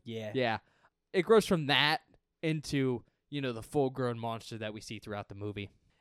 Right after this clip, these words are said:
Speaker 2: And what's super interesting from this point on is Pumpkinhead then has a psychic connection with the person who, like, told the witch to summon it
Speaker 1: Mm-hmm.
Speaker 2: and who's seeking vengeance.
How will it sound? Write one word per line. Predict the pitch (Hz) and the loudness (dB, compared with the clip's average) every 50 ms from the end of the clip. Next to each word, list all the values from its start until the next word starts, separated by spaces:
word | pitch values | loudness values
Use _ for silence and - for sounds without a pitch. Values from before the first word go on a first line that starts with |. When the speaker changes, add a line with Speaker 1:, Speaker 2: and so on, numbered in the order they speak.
| _ _ _ - | _ _ _ -8
Speaker 2:
And | 143 139 139 139 135 170 - - _ _ _ _ _ _ _ _ - | -6 -4 -2 -2 -4 -4 -6 -8 _ _ _ _ _ _ _ _ -2
what's | 185 175 165 - | 2 2 2 2
super | - - 185 - 165 | 2 -2 0 0 0
interesting | 147 151 - 151 135 - 147 127 117 | -2 -2 -2 -4 -4 -4 -4 -6 -6
from | - 127 | -6 -6
this | 120 110 | -6 -6
point | - - 123 113 113 | -6 -6 -6 -4 -2
on | 110 113 113 | -2 -4 -4
is | - 87 117 110 - - _ _ _ _ _ _ _ _ _ _ _ _ _ _ _ | -6 -8 -8 -8 -8 -10 _ _ _ _ _ _ _ _ _ _ _ _ _ _ _
Pumpkinhead | - - 156 151 - 143 131 113 131 127 117 113 | -4 -4 -2 -2 -2 -4 -6 -6 -6 -8 -6 -4
then | 120 117 113 | -6 -6 -4
has | 101 117 113 110 104 117 - | -4 -6 -6 -6 -6 -8 -10
a | 120 120 107 104 98 92 95 _ _ _ _ _ _ _ _ _ _ | -8 -8 -8 -8 -8 -10 -12 _ _ _ _ _ _ _ _ _ _
psychic | - - - 131 131 - 147 135 - | -8 -4 -2 -2 -2 -2 -4 -6 -6
connection | - - 120 110 101 104 - - - 131 120 | -6 -8 -6 -6 -6 -8 -8 -6 -8 -8 -6
with | 107 - - | -8 -10 -10
the | 107 | -10
person | - - 113 110 - 120 107 | -8 -6 -8 -6 -8 -8 -10
who, | 101 117 104 98 - _ _ - | -8 -8 -10 -10 -12 _ _ -14
like, | 107 101 101 - - - - _ _ _ _ - | -12 -12 -12 -12 -16 -20 -20 _ _ _ _ -8
told | - - 147 143 123 | -2 0 0 0 0
the | 127 | -2
witch | 107 120 123 - - - | -4 -4 -6 -8 -8 -12
to | - 110 | -12 -12
summon | - - 120 107 107 117 120 | -8 -6 -6 -6 -6 -4 -6
it | 127 135 - _ - 160 | -6 -6 -8 _ -12 -10
Speaker 1:
Mm-hmm. | 147 143 123 139 | -10 -10 -10 -10
Speaker 2:
and | 120 117 | -8 -8
who's | 110 110 - | -8 -8 -6
seeking | - 120 110 - 107 107 104 | -6 -8 -8 -8 -10 -10 -8
vengeance. | 98 101 107 104 117 117 117 - - | -8 -8 -6 -8 -8 -10 -10 -12 -16